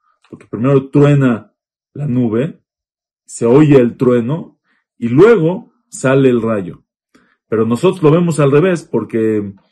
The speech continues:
la, la luz viaja más rápido que el sonido. Entonces a nosotros nos llega primero la luz antes de que llegue el sonido. Por eso dice así,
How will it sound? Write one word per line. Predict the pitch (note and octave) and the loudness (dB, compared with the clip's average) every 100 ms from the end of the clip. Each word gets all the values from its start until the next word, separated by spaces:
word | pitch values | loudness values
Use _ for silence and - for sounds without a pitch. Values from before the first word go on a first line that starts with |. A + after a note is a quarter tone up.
| _ _ _ _ - | _ _ _ _ -8
la, | A2+ G#2+ G#2 G2+ G2 | -6 -4 -4 -4 -6
la | G2 A2 | -4 0
luz | D3 G#3+ G3 - - _ _ _ - | 0 0 -4 -10 -20 _ _ _ -18
viaja | A#2 C#3 E3 E3 D#3 | 0 2 2 0 0
más | D3 C3 | 0 0
rápido | C#3+ D3 C#3 B2+ A#2 | -2 -2 0 0 0
que | A#2+ | -2
el | A2+ | -6
sonido. | - A#2 B2 G#2+ E2 | -4 -4 -4 -6 -10
Entonces | - F#2 G#2 | -16 -12 -10
a | |
nosotros | G#2+ G#2+ F#3 - B2+ C#3 - _ _ _ _ | -8 -4 -4 -2 -2 -4 -12 _ _ _ _
nos | A2 G2+ | -8 0
llega | D3+ D#3+ D3+ | 2 2 2
primero | C3 C3+ D3 | 0 2 2
la | C#3+ | 2
luz | C#3+ F3 D3+ - | 2 2 -2 -6
antes | C3 C3 B2 | -8 -8 -6
de | A2+ | -6
que | - | -4
llegue | G#2+ A#2+ | -2 0
el | A#2+ | 0
sonido. | G#2 A2 G#2 G2 F#2 | -2 -8 -6 -8 -4
Por | A#2+ | -2
eso | C#3 C3 | 0 -2
dice | A#2 G#2+ | -2 -4
así, | G2+ F#2+ - | -8 -10 -16